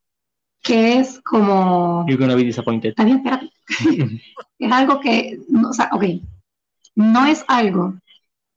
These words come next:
Speaker 1: que es como que en su core algo bueno.
Speaker 2: No.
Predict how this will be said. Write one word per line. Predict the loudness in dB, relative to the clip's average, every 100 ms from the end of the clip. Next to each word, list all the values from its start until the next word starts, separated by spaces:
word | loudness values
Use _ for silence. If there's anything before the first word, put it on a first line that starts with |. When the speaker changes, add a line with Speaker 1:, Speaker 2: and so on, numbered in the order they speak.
| _
Speaker 1:
que | -2 2 4 2 2
es | -4 -18 -20 _ _ _ _ _ _ -4
como | 0 2 2
que | 0 0 0 -4 0
en | 0
su | 0 -2 -6
core | -4 -2 0 0 -2 -6 -2
algo | 0 2 2 0 -4 -18 _ -8
bueno. | -4 0 0 0 -2 -6 _ _ _ _ _ _ _ _ _ _ _ _ _ -4
Speaker 2:
No. | 0 2 2